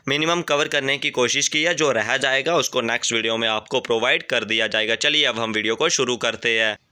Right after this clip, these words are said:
ये रहे फ्रेंड्स आपके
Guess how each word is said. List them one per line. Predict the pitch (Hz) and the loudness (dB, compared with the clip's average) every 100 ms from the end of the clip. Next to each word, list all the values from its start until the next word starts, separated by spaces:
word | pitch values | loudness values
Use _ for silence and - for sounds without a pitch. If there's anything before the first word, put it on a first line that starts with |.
| _ _ _ _ _ _ _ _ _ _ _ _ _ - - _ _ _ _ _ - - | _ _ _ _ _ _ _ _ _ _ _ _ _ -20 -20 _ _ _ _ _ -20 -4
ये | 135 147 | 2 2
रहे | 156 156 | 2 0
फ्रेंड्स | 139 135 143 143 | 2 0 2 0
आपके | 123 - | 0 2